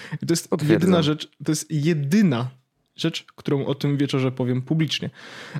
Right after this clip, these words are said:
Speaker 1: E, sześć pizz wygląda po prostu naprawdę przepięknie.
Speaker 2: Zgadzam się, y, jest to widok, który nieczęsto, y, się widzi, szczególnie że te sześć pizz było otwartych cały czas, więc jakby
Speaker 1: Tak.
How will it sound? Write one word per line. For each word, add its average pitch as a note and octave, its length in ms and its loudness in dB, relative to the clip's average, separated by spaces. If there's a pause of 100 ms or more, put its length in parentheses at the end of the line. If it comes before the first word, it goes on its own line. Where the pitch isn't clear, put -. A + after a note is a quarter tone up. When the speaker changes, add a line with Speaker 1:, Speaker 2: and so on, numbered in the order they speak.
(140)
Speaker 1:
E, C3 380 0
sześć - 480 -2
pizz - 420 -6
wygląda C3+ 400 0
po C3 160 -6
prostu C3+ 400 -2
naprawdę C3 640 0 (160)
przepięknie. B2 640 -4 (880)
Speaker 2:
Zgadzam A#2+ 500 -2
się, B2 140 -2 (420)
y, A#2 60 0
jest A#2 260 0
to A#2 80 -2
widok, A2+ 500 -2 (340)
który G3+ 320 0
nieczęsto, F#3+ 960 2 (560)
y, B2 60 0
się C3 160 0
widzi, B2+ 460 0 (280)
szczególnie E3+ 500 2
że D3 240 2
te D3 160 0
sześć - 420 -2 (120)
pizz - 360 -4
było C3+ 260 0
otwartych C3+ 600 -2
cały A2 240 0
czas, - 340 -4
więc G2 180 -2
jakby G2+ 260 -2
Speaker 1:
Tak. - 360 -6